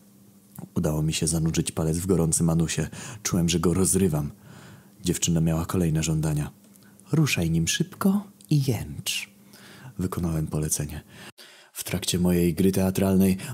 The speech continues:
moja dominująca jedną ręką nadzorowała mnie, ciągnąc za mój kołtun,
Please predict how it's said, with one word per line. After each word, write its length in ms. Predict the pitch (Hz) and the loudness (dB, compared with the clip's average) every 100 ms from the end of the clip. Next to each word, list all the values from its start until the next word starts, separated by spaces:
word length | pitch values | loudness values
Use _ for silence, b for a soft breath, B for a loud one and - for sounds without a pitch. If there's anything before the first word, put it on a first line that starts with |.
| - | 0
moja 200 | 95 90 | 2 4
dominująca 640 | 95 98 95 98 95 95 | 4 4 4 4 2 2
jedną 300 | 92 95 90 | 2 4 4
ręką 320 | 90 90 90 | 2 2 2
nadzorowała 680 | 90 92 92 90 87 87 82 | 2 2 2 2 2 0 0
mnie, 220 | 80 80 B 135 | -2 -2 B -10
ciągnąc 420 | - 90 90 87 | -4 -2 0 0
za 120 | 80 85 | 2 2
mój 160 | 82 | 0
kołtun, 400 | - 95 95 95 | 2 0 2 0